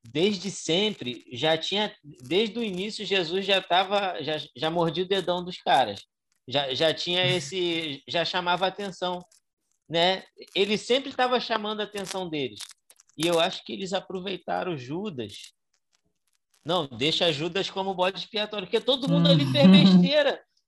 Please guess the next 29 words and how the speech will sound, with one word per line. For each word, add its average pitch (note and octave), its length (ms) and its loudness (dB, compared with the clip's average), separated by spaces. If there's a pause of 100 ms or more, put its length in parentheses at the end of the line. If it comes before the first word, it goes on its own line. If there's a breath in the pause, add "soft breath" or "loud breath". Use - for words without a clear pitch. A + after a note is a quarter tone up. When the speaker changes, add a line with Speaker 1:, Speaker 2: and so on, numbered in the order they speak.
Speaker 1:
Pô, A#3+ 200 2
pega A#3+ 220 4
aqueles C4 320 -4
dois B3 240 2
irmãos A#3 280 -6
ali A3 200 -4
antes G#3 340 -6
do, G3+ 160 -4
do, F3+ 160 -2
da D#3+ 160 -6
parábola E3+ 480 0
do E3+ 100 -10
bom F3 140 -8
samaritano, F3+ 800 -6
que F3+ 340 -10
ninguém E3+ 300 -4
quis F3+ 260 -12
dar D#3+ 680 0
guarida D#3 440 -2
pra D3+ 220 -4
eles D3+ 300 -6
lá, D#3+ 240 -6
ninguém D#3+ 280 -16
quis D3 200 -18
deixar D3 260 -8
eles C#3+ 180 -16
pousarem C#3 380 -8
na C#3+ 160 -10
casa. F3 380 -8